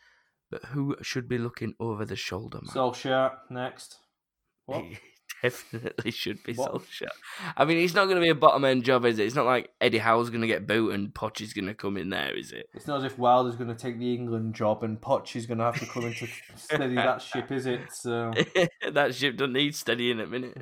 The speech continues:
Speaker 1: If Wilder goes, it will, but
Speaker 2: That's what I'm saying.
Speaker 1: um,
Speaker 2: Gets the England job.
Speaker 1: <laughs> But yeah, it's, it's really on it, Ollie, isn't it?
Speaker 2: Yeah, gotta be.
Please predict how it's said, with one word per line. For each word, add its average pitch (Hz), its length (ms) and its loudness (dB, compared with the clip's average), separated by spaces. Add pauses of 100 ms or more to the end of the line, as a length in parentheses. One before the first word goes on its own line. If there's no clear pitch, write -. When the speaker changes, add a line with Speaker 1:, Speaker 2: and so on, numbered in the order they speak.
(140)
Speaker 1:
If 123 160 0
Wilder 107 360 4
goes, 95 260 -10
it - 120 -12
will, 90 200 -12
but - 240 -12 (220)
Speaker 2:
That's 120 140 -10
what 127 100 -2
I'm 117 100 -8
saying. 131 360 -2
Speaker 1:
um, 110 240 -8
Speaker 2:
Gets 131 180 -8
the 135 80 -4
England 139 360 -6
job. 123 300 0 (840)
Speaker 1:
<laughs> 170 60 0 (1700)
But 156 160 -2
yeah, 185 160 2
it's, 156 300 -4
it's 117 200 -14
really 190 280 2
on 160 140 2
it, 127 140 -4
Ollie, 170 280 -2
isn't 190 160 -4
it? 147 240 -6 (800)
Speaker 2:
Yeah, 120 520 -6
gotta 120 280 -2
be. 117 220 -2